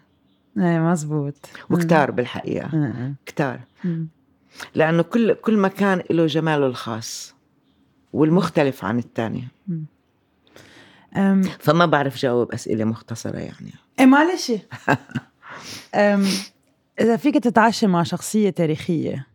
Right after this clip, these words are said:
Speaker 1: مين بتنقي تعشى معه أم معه؟ حالة شخصية تاريخية بتعني لك؟
Speaker 2: ما،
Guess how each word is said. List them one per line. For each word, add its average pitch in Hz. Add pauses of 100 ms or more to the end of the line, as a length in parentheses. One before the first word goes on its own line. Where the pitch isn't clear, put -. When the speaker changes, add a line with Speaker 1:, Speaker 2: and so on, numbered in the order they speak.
(180)
Speaker 1:
مين 202
بتنقي 180
تعشى -
معه -
أم 156
معه؟ 143 (1200)
حالة 196
شخصية -
تاريخية -
بتعني 143
لك؟ - (880)
Speaker 2:
ما، 160